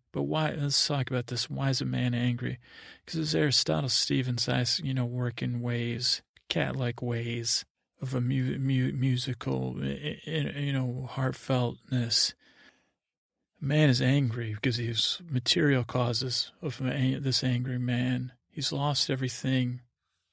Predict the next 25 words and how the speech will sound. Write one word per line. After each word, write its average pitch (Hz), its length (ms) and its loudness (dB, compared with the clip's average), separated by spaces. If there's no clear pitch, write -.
to 143 100 -2
you. 127 420 2
You 175 80 -8
see 151 220 2
his 127 140 -2
heart's 131 340 0
breaking, 131 680 -2
something, 131 720 -2
uh, 143 120 -10
and 151 580 -2
you 131 60 4
took 147 260 -2
all 139 140 2
his 131 100 -2
bacon 139 520 -2
or 131 40 -6
something. 135 500 -2
It's - 140 -14
grief, 147 500 2
it's - 220 -4
loss. 131 760 -2
This - 140 -10
woman's 139 440 2
leaving 123 400 0
him. 117 260 -4